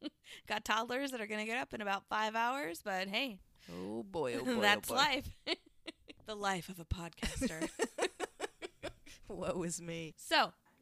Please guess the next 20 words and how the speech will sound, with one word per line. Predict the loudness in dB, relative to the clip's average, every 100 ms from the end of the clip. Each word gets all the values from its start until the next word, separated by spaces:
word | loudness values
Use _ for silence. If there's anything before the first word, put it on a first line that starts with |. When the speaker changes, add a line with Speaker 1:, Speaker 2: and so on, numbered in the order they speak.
| -20 0
Speaker 2:
I | 2
need | 4 4
a | 2
drink. | 2 2 0 -4 -6 -8 2
Speaker 1:
Yes. | 4 4 -2 -4 -10 _ _ 0
What | 2
did | 4 2
you |
bring | 0 0
us | 0 -4
to | 0
drink? | 2 2 0 -12 _ _ _ -16 -16 -16 -20 _ _ _ -20 _
Speaker 2:
We're | -10
going | 0 2 2
to | -2 0
have | 0 0 -2
some | -4 -6 -8
wine. | -4 0 2 0 -2
Let | -4 -4
me | -10